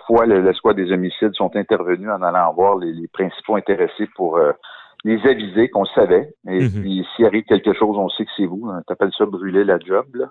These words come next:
Speaker 2: OK.
Speaker 1: Euh, sauf que dans mon cas, moi, ça me protégeait pas plus. Fait que souvent, j'allais voir le bandit moi-même. Puis je m'assoyais avec, puis je te regarde, euh, J'ai huit ans avant de prendre ma retraite. Si vraiment tu veux mettre un contrat sur moi, ben, les prochaines huit années de ta vie risquent d'être infernales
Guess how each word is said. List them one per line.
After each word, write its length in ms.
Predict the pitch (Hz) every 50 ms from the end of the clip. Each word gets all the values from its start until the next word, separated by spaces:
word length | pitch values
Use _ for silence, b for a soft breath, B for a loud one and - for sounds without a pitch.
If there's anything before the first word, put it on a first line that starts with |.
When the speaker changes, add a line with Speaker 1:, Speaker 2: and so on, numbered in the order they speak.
| -
Speaker 2:
OK. 260 | 139 123 110 - - 123 113 107 - _ _ -
Speaker 1:
Euh, 420 | 73 90 80 69 76 78 71 69 76 - -
sauf 180 | 113 104 -
que 80 | - 104
dans 220 | 92 104 104 107
mon 160 | 107 104 95
cas, 200 | 92 - 120 110 98
moi, 340 | 95 98 107 110 98 90 82 82 B B B B B B B B _ -
ça 80 | - 95
me 60 | 98
protégeait 460 | - - 101 98 - 101 95 92 92
pas 120 | - 98 95
plus. 260 | - - 95 104 113 -
Fait 100 | - 90
que 60 | - - - -
souvent, 200 | 117 101 113 123 123
j'allais 200 | 120 117 117 123
voir 180 | 110 117 117 117
le 100 | 107 95
bandit 320 | 101 95 95 92 - 104
moi-même. 380 | 101 98 90 87 87 87 90 90 - b b b b b b b b b b _ _
Puis 80 | - 87
je 80 | -
m'assoyais 400 | - - - - 95 85 80 90
avec, 360 | 87 82 78 80 85 98 -
puis 100 | - -
je 60 | - -
te 80 | - 85
regarde, 360 | - - 90 92 98 95 87 87
euh, 120 | 87 80 73 - - - - _ _ _ - - - -
J'ai 80 | 92 92
huit 320 | 90 87 92 104 104 -
ans 120 | 127 127 143
avant 140 | 135 123 110
de 40 | 104
prendre 200 | - 110 107 107
ma 80 | 101
retraite. 380 | 90 95 92 - 92 107 117 117 _ -
Si 80 | - 98
vraiment 300 | 87 90 98 95 101 110
tu 120 | 110 - 98
veux 60 | 95
mettre 180 | 92 98 98 -
un 120 | 98 87
contrat 340 | - 98 92 85 - 95 98
sur 200 | - - 98 90
moi, 240 | 90 90 95 107 117
ben, 140 | 110 85 82
les 120 | 85 85
prochaines 520 | - - 110 107 104 - - 117 113 104 104
huit 260 | 95 90 101 104 -
années 200 | 110 98 95 107
de 60 | 110 _ _ _ _ -
ta 100 | 110 92
vie 240 | 87 82 85 107 113 98 92
risquent 240 | - 98 95 87
d'être 180 | 90 95 90 -
infernales 600 | 98 87 - 95 85 90 95 98 110 123 123 113